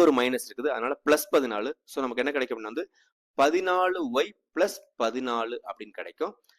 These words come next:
அதுக்கப்புறம் இங்க பத்து plus நாலு, பதினாலு. So, plus பதினாலு z is equal to zero அப்படின்னு கிடைக்கும். So, நமக்கு இங்க எல்லா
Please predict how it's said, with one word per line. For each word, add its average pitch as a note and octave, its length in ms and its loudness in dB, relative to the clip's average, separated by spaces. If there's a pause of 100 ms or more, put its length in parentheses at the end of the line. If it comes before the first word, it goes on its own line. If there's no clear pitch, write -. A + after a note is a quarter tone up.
(200)
அதுக்கப்புறம் E3+ 380 0
இங்க F#3 220 -2 (100)
பத்து B2+ 240 0 (100)
plus D#3 240 -2
நாலு, C3 200 -2 (340)
பதினாலு. B2 440 -4 (440)
So, G2+ 80 -10 (180)
plus F#3+ 200 0 (400)
பதினாலு B2 520 -4 (260)
z A#2+ 80 -4 (280)
is F#2 60 -16 (100)
equal F2 280 -14
to - 80 -12 (200)
zero G2 260 -12
அப்படின்னு - 240 -18
கிடைக்கும். E2 300 -18 (600)
So, - 140 0
நமக்கு D3+ 240 0
இங்க C#3+ 120 4 (960)
எல்லா E3+ 140 6